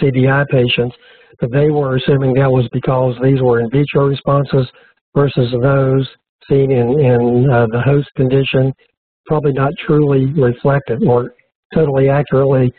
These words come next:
reflective of C D I. But importantly, these studies strengthened the role of inflammation in C D I.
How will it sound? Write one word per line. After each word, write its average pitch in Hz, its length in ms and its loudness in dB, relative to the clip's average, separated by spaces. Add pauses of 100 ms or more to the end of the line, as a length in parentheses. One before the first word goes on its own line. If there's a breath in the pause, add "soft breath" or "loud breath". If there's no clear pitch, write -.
(240 soft breath)
reflective 127 520 -2
of 131 220 0
C 127 120 0
D 120 180 2
I. 113 180 -4 (460 loud breath)
But 135 100 2
importantly, 143 880 0
these 151 260 2
studies 135 460 0 (240)
strengthened 135 500 -2
the 123 80 -2
role 139 280 0
of 120 80 -6
inflammation 123 720 0
in 135 280 2
C 127 140 2
D 117 180 0
I. 110 200 -2